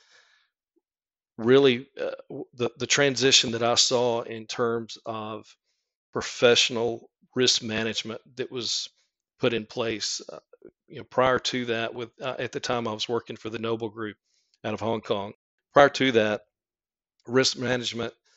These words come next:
sort of consisted of the honor system for the most part. You made sure that your positions, uh, weren't gonna get out of control. You made sure that you didn't have on too much short gamma. You made sure that you knew your customers.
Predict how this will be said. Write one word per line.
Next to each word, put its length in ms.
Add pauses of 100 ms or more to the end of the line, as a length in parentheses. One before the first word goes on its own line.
(320)
sort 240
of 100
consisted 600
of 320 (920)
the 80
honor 260
system 440 (120)
for 80
the 80
most 300
part. 300
You 80
made 180
sure 240
that 220
your 80
positions, 720 (580)
uh, 180
weren't 440 (100)
gonna 160
get 160
out 160
of 80
control. 400
You 100
made 220
sure 320
that 220
you 60
didn't 180
have 180
on 140
too 180
much 220
short 320
gamma. 340 (500)
You 100
made 200
sure 320
that 280 (440)
you 120
knew 140
your 200
customers. 720